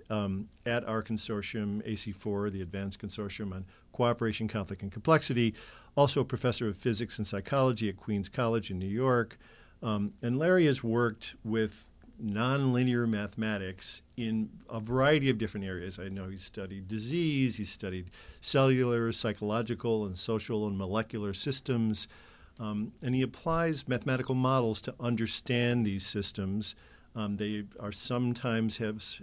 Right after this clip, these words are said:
have some common dynamics and sometimes very different kinds of dynamics. But he's been working, I've been working with Larry for, I don't know, ten, twelve years now on trying to apply what applied mathematics can offer in terms of how to think about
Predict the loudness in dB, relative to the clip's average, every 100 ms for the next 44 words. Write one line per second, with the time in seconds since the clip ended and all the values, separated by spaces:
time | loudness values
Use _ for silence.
0 | -6 -4 -4 -4 -8 -2 2 4 4 2
1 | 2 2 0 -2 -4 -6 -4 -4 -4 -6
2 | -6 -8 -6 -6 -6 -8 -8 -8 -8 -8
3 | -8 -8 -10 -12 -18 -20 -20 -20 -6 2
4 | 2 4 4 4 4 2 0 0 2 2
5 | 2 0 0 2 2 2 0 -4 -4 -6
6 | -18 -8 -6 -4 -6 -8 -12 -4 -2 0
7 | -2 0 0 0 0 0 0 -2 -6 -18
8 | -20 -20 -8 -4 -4 -2 0 2 0 0
9 | -2 -4 -4 0 2 2 0 -4 -14 -4
10 | -2 -2 -4 -2 0 -2 0 0 0 0
11 | -2 -2 -2 -2 0 0 2 0 0 0
12 | -4 -16 -10 -6 -4 -4 -2 -2 -2 -4
13 | -4 -2 -2 -2 -4 -6